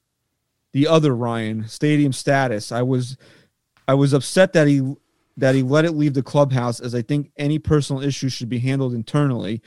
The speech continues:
But now that it's out there and he expresses frustration, maybe they can move on and just play ball. I'm a big believer in not letting things linger around."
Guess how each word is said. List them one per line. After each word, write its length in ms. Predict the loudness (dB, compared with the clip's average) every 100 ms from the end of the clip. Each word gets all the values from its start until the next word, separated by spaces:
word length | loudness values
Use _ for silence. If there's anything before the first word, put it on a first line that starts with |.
| -18 -14 -2
But 100 | 2
now 240 | 2 2
that 220 | 4 2 2
it's 160 | -2 -2
out 240 | 0 0
there 240 | -2 -2 -2
and 160 | -2
he 200 | -2 -2
expresses 640 | -4 -8 -4 -2 -2 -4 -6
frustration, 600 | -6 -4 -2 -2 -4 -4
maybe 280 | -2 -2
they 140 | -2 -2
can 200 | -4 -2
move 220 | -2 0
on 140 | -2
and 100 | -4
just 160 | -8 -8
play 140 | -6
ball. 500 | -6 -4 0 0 -2 _ _ _
I'm 120 | -8
a 40 | -2
big 280 | 0 0
believer 380 | 0 0 0 -2
in 60 | -4
not 200 | -4 -4
letting 200 | -4 -6
things 300 | -6 -8 -8
linger 320 | -6 -4 -6
around." 520 | -6 -6 -8 -10 -12